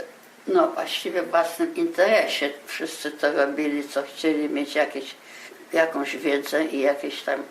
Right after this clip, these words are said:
powiedzmy, poważanie, szli na tak zwaną wędrówkę. Ponieważ to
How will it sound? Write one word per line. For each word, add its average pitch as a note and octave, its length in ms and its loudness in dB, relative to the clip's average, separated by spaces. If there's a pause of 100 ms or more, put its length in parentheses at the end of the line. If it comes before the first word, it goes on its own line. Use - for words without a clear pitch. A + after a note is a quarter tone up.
(500)
powiedzmy, - 440 -8
poważanie, C#3 800 2 (440)
szli - 400 -2
na G#3 120 4
tak D#3+ 260 2
zwaną F#3+ 460 2
wędrówkę. F3+ 880 2 (840)
Ponieważ F#3+ 560 0
to F#3+ 120 2